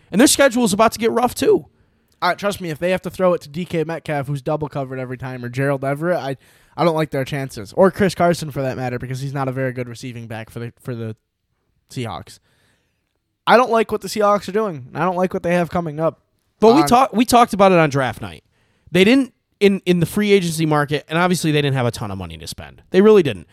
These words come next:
Speaker 1: But in free agency, they didn't get any defensive players of note. On the draft night, they took a wide receiver in the second round when they clearly needed to improve their defense or their offensive line. They did neither of those two things with that pick.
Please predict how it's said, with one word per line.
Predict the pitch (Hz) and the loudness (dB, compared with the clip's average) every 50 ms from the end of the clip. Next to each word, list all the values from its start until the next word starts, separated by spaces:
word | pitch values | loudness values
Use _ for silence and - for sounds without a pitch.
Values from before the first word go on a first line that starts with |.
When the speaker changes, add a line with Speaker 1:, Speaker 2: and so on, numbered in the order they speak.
| _ _ _ _ - - | _ _ _ _ -6 0
Speaker 1:
But | - 180 | 2 4
in | 190 185 | 4 2
free | - - 240 233 214 | 2 -2 0 2 2
agency, | 208 190 180 180 156 190 196 190 - - _ _ _ _ _ _ | 2 2 0 -4 -4 -4 -4 -4 -4 -6 _ _ _ _ _ _
they | - 175 190 | 2 4 4
didn't | 208 208 202 180 | 4 4 2 2
get | 143 175 170 143 - _ _ - | 2 2 2 0 -2 _ _ -4
any | 156 170 190 208 | -2 0 0 -2
defensive | 185 147 160 170 135 - 156 147 - 143 - | -4 -4 -4 -4 -2 -2 -4 -4 -4 -8 -8
players | - 147 139 131 127 117 117 | -6 -4 -4 -2 -4 -4 -6
of | 101 101 | -8 -10
note. | 101 90 76 - _ _ _ _ _ - - _ _ _ _ _ _ - - - - _ _ _ _ _ _ - | -12 -14 -14 -16 _ _ _ _ _ -20 -20 _ _ _ _ _ _ -20 -20 -20 -20 _ _ _ _ _ _ 2
On | 185 208 | 4 4
the | 208 185 | 4 2
draft | 131 139 147 160 170 196 233 - - | 2 2 2 2 2 0 -2 -2 -2
night, | 160 147 147 156 - _ - | -2 -2 -2 -4 -4 _ -2
they | 175 190 | 0 0
took | - - 202 - - | 0 0 -2 0 0
a | 190 | 0
wide | 160 170 175 190 190 175 | 0 0 -2 -2 -2 -2
receiver | 180 - - - 220 226 190 196 160 | -2 -2 -2 -2 -2 -2 -2 -2 -2
in | 143 160 | -2 -4
the | 170 156 | -4 -4
second | - - 220 190 - - 196 - 160 | -2 -2 -2 -2 -2 -4 -6 -4 -4
round | 214 277 277 226 208 208 - _ _ _ - | 0 2 4 4 4 2 -2 _ _ _ 0
when | 147 220 226 | 0 2 2
they | 233 | 2
clearly | - _ - - - 277 285 285 277 247 254 240 | 0 _ -8 -6 0 2 4 4 4 4 2 0
needed | 233 233 226 220 - | 0 0 0 -2 0
to | - 208 | 0 0
improve | 202 180 - - 208 196 170 | 0 0 2 0 0 4 4
their | 196 180 | 4 4
defense | 151 175 185 - - 180 175 160 - - | 4 2 -2 -2 0 0 -2 -2 -2 0
or | 175 175 175 | 2 2 4
their | 160 165 156 | 4 4 4
offensive | 147 139 - 147 123 - 131 107 - | 4 2 0 -2 -6 -6 -8 -10 -10
line. | 98 82 73 - _ _ _ _ _ _ _ _ _ _ _ _ _ | -12 -12 -14 -18 _ _ _ _ _ _ _ _ _ _ _ _ _
They | - 214 214 | 2 2 2
did | 170 233 240 214 196 - _ _ _ _ | 2 2 0 0 -2 -6 _ _ _ _
neither | 135 147 185 240 285 302 269 262 | -6 0 4 6 6 8 8 6
of | 247 208 | 4 6
those | 220 220 214 - - | 6 6 6 6 4
two | - 202 185 | 0 -2 0
things | - 196 180 156 143 135 123 | 0 0 0 0 -2 -2 -4
with | 139 131 - | -6 -4 -4
that | 139 123 - - | -6 -8 -8 -10
pick. | 131 87 - _ _ | -14 -14 -16 _ _